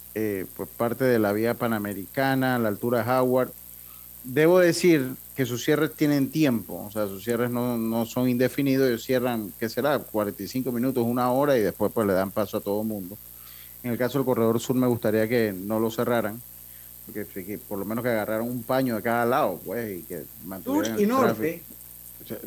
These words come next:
Speaker 1: eh, más que todo el sur es el que están cerrando. El, el norte entiendo que lo cierran menos. Eh, entiendo que se han abierto algunos puntos en, de Chiriquí, pero me preocupa mucho la amenaza de paro del sector transportista.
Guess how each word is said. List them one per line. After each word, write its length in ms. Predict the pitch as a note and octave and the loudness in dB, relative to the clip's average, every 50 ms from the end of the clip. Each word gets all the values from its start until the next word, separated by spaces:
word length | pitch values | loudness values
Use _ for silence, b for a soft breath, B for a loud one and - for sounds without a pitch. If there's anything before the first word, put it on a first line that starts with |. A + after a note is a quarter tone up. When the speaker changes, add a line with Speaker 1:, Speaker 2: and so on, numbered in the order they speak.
| - - - - | -14 -14 -6 0
Speaker 1:
eh, 200 | C#3+ C#3+ C#3+ B2+ | 2 2 2 2
más 180 | C#3+ F3+ G3 F#3+ | 2 0 0 2
que 120 | - G3+ | 0 2
todo 160 | - G#3 G3+ | 4 6 6
el 100 | F#3+ F#3 | 6 4
sur 480 | F3 - - - G3 D#3+ B2 A2 F#2+ - | 4 0 0 4 4 4 4 2 -2 -2
es 120 | A#2 C3 C#3 | -2 0 0
el 80 | C#3+ | 0
que 60 | A#2+ A#2 | -2 -4
están 200 | - B2 A#2+ A2+ | -4 -4 -4 -2
cerrando. 640 | - B2 G#2+ G2+ F#2+ E2 D#2 C2 C#2 E2 E2 - - | -2 -2 -2 0 -2 -4 -6 -8 -10 -10 -10 -8 -6
El, 200 | F2+ G2+ - D2+ | -6 -6 -6 -4
el 120 | A2 A2 | -4 -2
norte 300 | B2 C3+ C#3+ C3 C#3 D#3 | 0 0 -2 -2 -2 -2
entiendo 340 | D3 C#3 A#2+ C#3 C#3+ C#3 C#3 | -2 -2 -2 0 0 0 0
que 80 | B2 A#2 | 0 -2
lo 80 | G#2 | -4
cierran 380 | G2 - A#2+ A2+ A2 A#2 A2+ A2+ | -2 -4 -4 -2 -2 -2 -2 -2
menos. 440 | A2 G#2 G2 G2 G#2 A#2 - - - - - - B B B B B B B B B B B B C3 B2+ B B - - - - - - - - | -4 -4 -6 -6 -10 -12 -14 -16 -18 -18 -18 -18 B B B B B B B B B B B B -16 -16 B B -16 -18 -18 -18 -18 -18 -2 4
Eh, 600 | E3 D#3+ E3 E3 D#3+ D#3+ D#3 D3+ D3+ D3 D3 - - - - - - - | 6 8 10 10 10 10 8 8 8 6 4 2 -2 -14 -16 -16 -2 2
entiendo 440 | D#3 D3 D3+ B2+ D#3 E3+ E3 F3+ E3+ | 4 4 4 6 6 6 6 6 4
que 80 | E3 | 4
se 80 | E3 E3+ | 4 4
han 80 | D#3 | 4
abierto 360 | D#3+ D#3 D#3+ E3 D#3 D3+ - D#3+ | 6 8 8 6 6 4 4 4
algunos 400 | D#3 D3 D3 D#3 D#3 D#3+ D3 - | 4 6 4 4 4 4 2 0
puntos 560 | - - D3+ D#3 D#3+ D#3 C3 D#3+ D#3 D3 D#3 | -4 0 0 2 2 2 2 2 4 4 4
en, 680 | D#3 D#3 D#3 D#3 D#3 D#3 D#3 D#3 D#3 D#3 D3 B2+ B2+ | 4 4 2 2 2 0 0 0 0 -2 -2 -4 0
de 180 | B2 D3 D3+ C#3+ | 2 2 2 2
Chiriquí, 640 | - - D#3+ C#3 C3+ A#2+ - - C3 B2 B2+ C#3 D3 | 2 0 2 2 2 2 2 0 0 0 0 0 0
pero 200 | - C#3 C3 C3 | 2 2 4 4
me 120 | B2+ B2+ A2+ | 4 2 2
preocupa 360 | G2+ A#2 A#2+ A#2+ A#2 C#3+ C#3 | 2 0 -2 0 2 2 2
mucho 400 | C#3+ C#3 C#3+ C#3 - - D3+ C#3+ | 2 2 0 -2 0 0 2 4
la 80 | C#3 | 4
amenaza 480 | B2 A#2 A#2 A2+ A#2 A#2+ B2 - - C#3 | 4 2 2 0 0 -2 -2 0 0 0
de 80 | B2+ A#2+ | 0 2
paro 360 | - B2+ B2+ B2+ B2 C3+ C3 | 0 0 2 2 4 4 2
del 160 | B2+ A#2+ A2 | 2 2 0
sector 360 | - - - - - G#2+ G#2+ | -4 -10 -10 -6 -6 -6 -4
transportista. 680 | - - B2+ A#2 - - A2+ F#2 - - C#3 C3+ - | -2 -2 -4 -4 -2 -4 -6 -6 -4 -6 -6 -6 -4